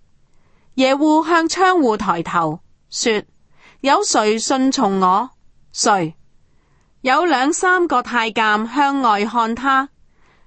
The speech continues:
耶戶說：「把他拋下來。」他們就把他拋下來。他的血濺在牆上和馬上，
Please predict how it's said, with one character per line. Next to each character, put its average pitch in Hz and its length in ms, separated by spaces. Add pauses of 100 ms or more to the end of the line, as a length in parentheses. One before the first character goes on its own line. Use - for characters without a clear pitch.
(120)
耶 220 200
戶 247 180
說： 240 280 (520)
「把 240 200
他 359 220
拋 349 300
下 240 160
來。」 160 300 (680)
他 320 220
們 214 260
就 220 240
把 185 240
他 294 240
拋 285 320
下 208 180
來。 143 360 (580)
他 311 180
的 339 140
血 262 260 (120)
濺 269 340
在 220 260
牆 196 380
上 214 320
和 196 60 (120)
馬 170 280
上， 175 420